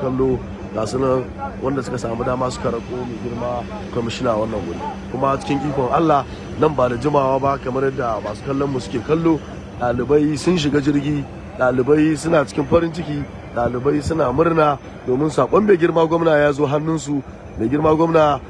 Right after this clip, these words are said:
ya ba da saƙo an ba su, kuma ga dai wasu ɗalibanmu na wanda su hau wannan jirgi suna sauri kamar yadda kuke kallo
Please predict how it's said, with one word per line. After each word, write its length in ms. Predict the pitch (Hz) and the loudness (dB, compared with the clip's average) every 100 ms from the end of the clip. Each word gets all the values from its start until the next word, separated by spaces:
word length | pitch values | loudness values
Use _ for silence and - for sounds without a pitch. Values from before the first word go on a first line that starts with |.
| - - | -16 -6
ya 240 | 123 143 156 | 0 2 2
ba 200 | 151 156 | 2 0
da 60 | 143 | 0
saƙo 400 | 127 117 139 139 | -4 -4 -4 0
an 160 | 170 | 2
ba 180 | 160 165 | 4 0
su, 280 | 147 147 135 - - - | 0 -4 -6 -8 -16 -10
kuma 380 | 139 147 147 143 | -2 0 2 0
ga 140 | 131 156 | 0 2
dai 100 | 196 | 4
wasu 180 | 202 - | 4 2
ɗalibanmu 380 | 175 156 165 160 | 0 2 2 4
na 60 | |
wanda 240 | 156 156 151 | 2 2 0
su 100 | 143 | 0
hau 120 | 143 143 | 0 0
wannan 140 | 135 | -2
jirgi 260 | 135 135 135 | -4 -6 -4
suna 260 | 156 143 | 0 0
sauri 320 | - 160 175 165 | 2 2 2 0
kamar 220 | 147 151 | 0 0
yadda 100 | 143 | 0
kuke 240 | 135 135 135 | -4 -6 -2
kallo 300 | 170 190 | 2 2